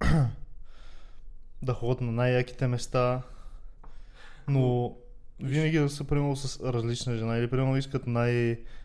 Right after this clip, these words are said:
Speaker 1: искат, както, нали, един приятел казва.
Speaker 2: Да.
Speaker 1: А, вика, искам,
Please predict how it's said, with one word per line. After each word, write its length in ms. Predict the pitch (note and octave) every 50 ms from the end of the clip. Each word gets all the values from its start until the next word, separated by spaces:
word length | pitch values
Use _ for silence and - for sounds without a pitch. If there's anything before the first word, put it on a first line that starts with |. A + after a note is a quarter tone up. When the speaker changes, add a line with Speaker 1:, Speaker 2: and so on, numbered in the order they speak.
| - - -
Speaker 1:
искат, 280 | F#3+ F#3 - - C#3 - - - - - - - - - - - -
както, 300 | - C#3+ C3+ - - -
нали, 480 | A#2+ A#2 A#2 A2+ A2+ A2+ A2 A2+ A2+ - D3 - - - - - - - - - - - - -
един 240 | B2 A#2+ A#2+ A#2+ A2+
приятел 480 | - - A2 A2 A2 - - G#2 G#2 G#2+
казва. 380 | A2 G#2+ G#2+ G#2+ A2+ A#2+ C3+ F3+ F3+ - - - - - - - - - - - - - - - - - - - - - - -
Speaker 2:
Да. 180 | D3+ D3+ D3+ D3 - - - - - -
Speaker 1:
А, 400 | - B2 A#2 A#2 A#2 A#2+ A#2+ - - - - - - - - - - - - - - - - - - - C#3+
вика, 520 | C#3+ C#3 C#3 C#3+ C#3+ C3+ C3+ C3 A#2+ - - - - - -
искам, 580 | - C3+ - - - C3+ C3 C3 C3 C3+ B2 -